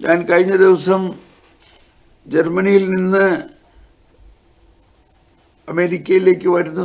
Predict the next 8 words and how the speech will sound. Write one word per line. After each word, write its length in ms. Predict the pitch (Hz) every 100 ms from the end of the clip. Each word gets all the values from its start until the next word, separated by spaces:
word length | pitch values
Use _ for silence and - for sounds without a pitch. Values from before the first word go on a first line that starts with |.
| -
സമയത്ത് 400 | 160 175 170 160 170
എൻ്റെ 160 | 175 160
കയ്യിൽ 280 | 170 170 175 170
ഞാൻ 140 | 170 170
വായിക്കാൻ 520 | 156 165 160 175 165 165 156 -
എടുത്തിരുന്ന 460 | 147 147 165 160 160 -
പുസ്തകം 460 | 151 147 165 170 151 135 - - - - - - _ _ _ -
വിശുദ്ധ 340 | 151 190 160